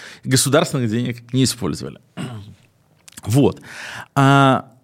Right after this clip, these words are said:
значит, соответственно, этот барьер должен был, ну, отпугнуть каких-то совсем фриков и,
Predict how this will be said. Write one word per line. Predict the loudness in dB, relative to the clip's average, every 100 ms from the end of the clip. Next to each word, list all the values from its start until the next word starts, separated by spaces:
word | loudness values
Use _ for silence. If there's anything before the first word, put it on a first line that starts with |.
| _ _ _ _ _
значит, | -4 0 0 0
соответственно, | 0 2 0 0 0 0 0
этот | 0 2 0
барьер | 2 0 0 0 0
должен | 2 2 2 2
был, | 2 2
ну, | 0 0
отпугнуть | -2 -4 -2 0 0
каких-то | -2 -4 -4 -2
совсем | -2 -2 -2
фриков | -2 -4 -2 -6 -6 _ _ _ _ -4
и, | 0 0 2 0 0 0